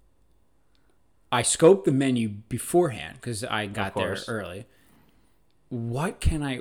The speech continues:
Speaker 1: order as far as f-, like, money-wise, right?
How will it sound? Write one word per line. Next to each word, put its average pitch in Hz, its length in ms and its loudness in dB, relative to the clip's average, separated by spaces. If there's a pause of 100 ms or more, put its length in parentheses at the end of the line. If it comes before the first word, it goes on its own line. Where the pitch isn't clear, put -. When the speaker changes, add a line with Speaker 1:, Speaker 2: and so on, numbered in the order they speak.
Speaker 1:
order 131 520 -4 (460)
as 117 140 -4
far 113 340 -2
as 101 320 -4 (320)
f-, - 420 -16
like, 107 260 -8
money-wise, 107 960 -8
right? 113 320 -4